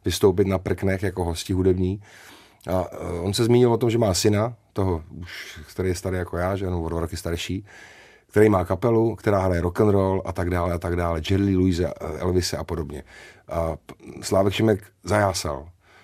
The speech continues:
protože mu to trochu připomínalo i Jirku Grossmana, jeho prvního jevištního partnera,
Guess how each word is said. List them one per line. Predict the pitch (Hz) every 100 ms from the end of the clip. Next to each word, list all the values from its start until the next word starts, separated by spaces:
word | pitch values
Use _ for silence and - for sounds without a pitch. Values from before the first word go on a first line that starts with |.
| _ -
protože | 95 107
mu | 110
to | 110
trochu | 110 101 113
připomínalo | - 101 113 110 107 107
i | 107
Jirku | 104 101
Grossmana, | 107 104 - 107 85 -
jeho | 87 87
prvního | 92 90 95 92
jevištního | 90 92 - 98
partnera, | 87 78 90 87 85